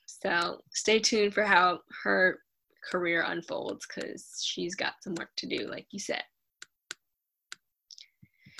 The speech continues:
So let's go on to some other controversies that aren't necessarily, like, specific people, but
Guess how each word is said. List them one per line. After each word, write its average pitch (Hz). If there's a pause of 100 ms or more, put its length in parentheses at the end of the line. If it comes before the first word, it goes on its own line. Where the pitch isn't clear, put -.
(160)
So 190 (920)
let's 254
go 339
on 262
to 254
some 214 (1300)
other 214
controversies 170
that 196
aren't 233
necessarily, 202
like, 139
specific -
people, 277
but 170